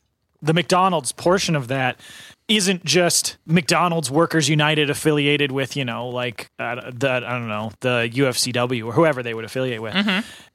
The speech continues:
Speaker 1: is that, is the fucking bullshit loophole that pr-, that protects McDonald's behind the fucking shield of franchise nonsense where they're like, "No, no, no, every, every
Speaker 2: Oh,
Speaker 1: group
Speaker 2: yeah.
Speaker 1: has to organize separately,"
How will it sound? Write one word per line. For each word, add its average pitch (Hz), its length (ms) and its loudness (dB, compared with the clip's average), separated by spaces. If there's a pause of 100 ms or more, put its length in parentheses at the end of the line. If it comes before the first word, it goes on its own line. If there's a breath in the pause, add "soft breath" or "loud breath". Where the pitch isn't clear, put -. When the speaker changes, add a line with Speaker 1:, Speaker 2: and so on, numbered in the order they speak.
Speaker 1:
is 190 240 0
that, 175 360 0 (100)
is 175 260 2
the 170 100 4
fucking 180 440 0
bullshit 170 520 2
loophole 139 760 2 (160)
that 151 200 0
pr-, 165 100 0 (160)
that 143 360 0
protects - 500 0
McDonald's 151 600 2
behind 143 460 0
the 127 60 -4
fucking 139 340 -2
shield 147 380 2
of 117 140 -8
franchise 120 840 0 (680 loud breath)
nonsense 139 580 0
where 143 140 2
they're 139 140 2
like, 139 160 0
"No, 185 100 4
no, 208 80 2
no, 170 140 0
every, 196 380 2 (140)
every 196 280 2
Speaker 2:
Oh, - 20 0
Speaker 1:
group 220 220 4
Speaker 2:
yeah. 196 120 2
Speaker 1:
has 175 140 0
to 165 80 -4
organize 165 520 2
separately," 143 580 -2